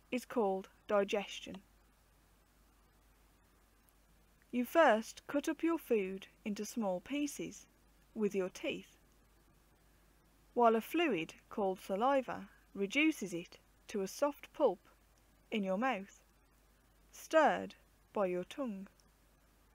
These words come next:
When it is ready to be swallowed, it passes down a soft, fleshy tube called the esophagus,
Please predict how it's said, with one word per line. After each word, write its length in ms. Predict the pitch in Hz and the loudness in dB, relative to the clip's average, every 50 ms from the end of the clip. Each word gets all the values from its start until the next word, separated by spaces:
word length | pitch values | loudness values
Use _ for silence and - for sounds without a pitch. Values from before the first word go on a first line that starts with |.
| _ _ _ _ _ _ _ _ _ _ _ _ _ _ _ _ _ _ _ _ _ _ _ _ _ _ _ _ _ _ _ _ _ _ _ - | _ _ _ _ _ _ _ _ _ _ _ _ _ _ _ _ _ _ _ _ _ _ _ _ _ _ _ _ _ _ _ _ _ _ _ 2
When 180 | 277 277 302 330 | 6 6 6 6
it 160 | 320 - - | 4 0 0
is 160 | 247 226 240 | -4 0 2
ready 240 | 247 262 262 262 233 | 2 2 2 0 -2
to 140 | - - 214 | -6 -8 -12
be 100 | - 185 | -12 -10
swallowed, 600 | - - - 302 294 262 202 175 175 180 - - - _ _ _ _ _ _ _ _ _ _ _ _ _ _ - | -10 -4 -2 0 0 2 0 -2 -4 -6 -10 -16 -20 _ _ _ _ _ _ _ _ _ _ _ _ _ _ -4
it 180 | 254 277 - | -4 -4 -2
passes 420 | - 285 294 254 - - 302 277 - | -2 -4 -4 -2 -2 -4 -4 -2 0
down 320 | 254 233 220 208 208 208 | 0 2 2 2 -2 -4
a 80 | 208 208 | -6 -8
soft, 520 | - - - 277 277 - - - - - - _ _ | -6 -2 -2 -2 -2 -2 -8 -20 -20 -20 -20 _ _
fleshy 480 | - - 262 254 247 - - 269 254 | -8 -2 0 0 0 0 -4 -6 -6
tube 420 | 240 - - 247 214 196 185 185 208 - _ _ _ _ _ _ _ _ _ _ - | -4 -4 -4 -4 -4 -4 -6 -8 -12 -16 _ _ _ _ _ _ _ _ _ _ -10
called 260 | - - 226 202 196 196 | -4 -2 0 0 0 0
the 80 | 190 | -2
esophagus, 640 | 185 196 - - 190 - - 208 190 185 185 - - | -4 -4 -4 -4 -6 -6 -6 -10 -10 -10 -12 -14 -16